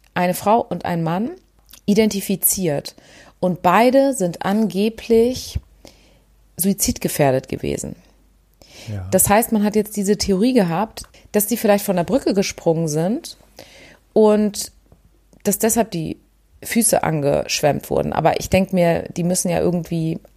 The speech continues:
Speaker 2: Dass sie da hängen geblieben sind vielleicht irgendwie und die sind abgerissen.
Speaker 1: Ja, aber alle jedes Mal. Also
Speaker 2: Das stimmt.
Speaker 1: es ist natürlich schon ein großer Zufall, dass beide suizidgefährdet waren.
Speaker 2: Ja.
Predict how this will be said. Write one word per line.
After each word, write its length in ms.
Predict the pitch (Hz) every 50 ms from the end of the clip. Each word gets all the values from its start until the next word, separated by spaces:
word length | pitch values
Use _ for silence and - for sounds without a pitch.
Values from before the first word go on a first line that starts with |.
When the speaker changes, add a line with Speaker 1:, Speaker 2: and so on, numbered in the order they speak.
| _ _ -
Speaker 2:
Dass 140 | 117 -
sie 80 | - 110
da 80 | 117 113
hängen 260 | 113 127 156 185 180
geblieben 340 | 143 113 110 107 101 98 92
sind 220 | 98 101 101 98
vielleicht 260 | 101 92 95 98 -
irgendwie 320 | 95 98 95 95 90 98 101
und 60 | 101
die 80 | 104
sind 140 | 98 101 107
abgerissen. 420 | - - - - - 117 98 101 196
Speaker 1:
Ja, 100 | 196 196
aber 220 | 190 190 151 -
alle 360 | 175 185 208 247 285 370 415 - _ _ _ _ -
jedes 340 | 220 233 226 254 - - -
Mal. 320 | 240 240 262 302 - - -
Also 260 | 175 190 175 185 180 - -
Speaker 2:
Das 100 | 98 87
stimmt. 320 | - - - - 113 101 95
Speaker 1:
es 100 | 104 -
ist 140 | - 226 -
natürlich 400 | 247 240 - - 214 220 202 -
schon 400 | - 208 196 190 185 185 175 - _ _ _ _ _ _ _ _ _ -
ein 180 | - 180 185 165
großer 400 | - 196 247 269 - 147 143 -
Zufall, 440 | - - 285 - - 147 131 135
dass 200 | 131 139 143 - _
beide 580 | - 160 156 180 226 233 220 196 220 285 381 - _ _ _ _ _ - _ _ _ _ _ _ _ _ _ -
suizidgefährdet 920 | - 185 190 170 - - - - - 185 - - 165 156 139 139 - -
waren. 320 | 139 139 139 151 202 254 294 - _ - 113
Speaker 2:
Ja. 300 | 107 104 101 104 110